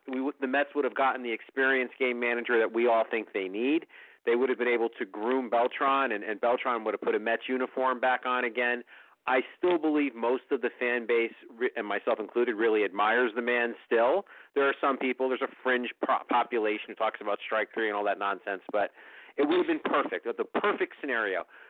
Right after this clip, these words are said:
Let him put the Mets uniform on again, let him mend fences with the organization, let him learn, manager in waiting, but that didn't happen. So now,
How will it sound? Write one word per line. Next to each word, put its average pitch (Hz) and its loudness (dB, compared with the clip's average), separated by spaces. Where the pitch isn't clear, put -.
Let 147 2
him 160 0
put 147 -2
the 120 0
Mets 143 -2
uniform 170 -2
on 151 0
again, 127 -4
let 117 -2
him 104 -8
mend 147 -2
fences 165 -4
with 160 -4
the 139 -12
organization, 131 -2
let 139 2
him 165 -2
learn, 127 -2
manager 143 2
in 139 -2
waiting, 120 2
but 120 -4
that 180 0
didn't 165 -2
happen. 147 -4
So 160 2
now, 160 2